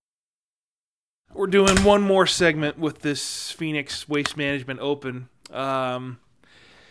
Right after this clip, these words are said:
so Sevi Stricker just hit it over the green at seventeen,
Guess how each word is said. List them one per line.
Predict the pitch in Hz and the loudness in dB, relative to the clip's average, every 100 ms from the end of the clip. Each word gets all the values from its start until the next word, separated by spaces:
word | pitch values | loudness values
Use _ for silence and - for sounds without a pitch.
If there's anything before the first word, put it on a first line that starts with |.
| _ - _ _ _ _ _ _ | _ -20 _ _ _ _ _ _
so | - - 151 143 | -6 2 4 4
Sevi | 139 - 190 180 | 0 2 4 4
Stricker | 165 - - 190 190 151 | 0 -4 2 2 4 -2
just | 131 151 156 | -2 -4 -4
hit | - - 170 160 | -10 -4 0 0
it | 156 | -2
over | 156 151 143 | -2 -4 -4
the | 135 139 | -6 -6
green | 127 135 151 151 143 135 | -6 -6 -4 -4 -6 -6
at | 131 | -8
seventeen, | - 151 139 127 - 151 123 120 123 | -4 -4 -4 -8 -8 -8 -8 -10 -14